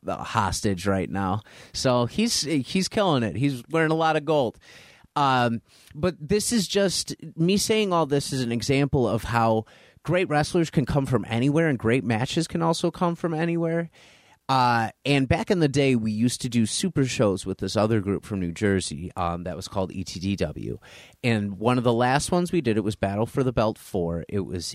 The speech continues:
in July of two thousand eleven. It featured a match with Kevin, then known as Twist, um, Jamie Anderson from E T T W, and, um,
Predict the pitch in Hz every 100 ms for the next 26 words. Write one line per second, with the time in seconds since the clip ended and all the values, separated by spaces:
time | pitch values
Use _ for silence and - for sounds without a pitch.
0 | - 104 95 90 95 104 _ _ - 101
1 | 92 92 95 110 135 110 - - 127 127
2 | 113 120 131 123 104 82 82 - 98 -
3 | _ - - 107 95 135 147 - 190 170
4 | 113 95 87 - 101 - - 135 110 117
5 | 156 160 - 110 104 104 101 107 - -
6 | 98 92 - - - _ _ _ _ -
7 | 107 98 95 90 98 - 117 139 156 113
8 | 98 92 - 104 101 - 101 101 98 120
9 | - 113 95 82 82 82 82 - - -
10 | - 107 101 98 90 - 98 92 90 95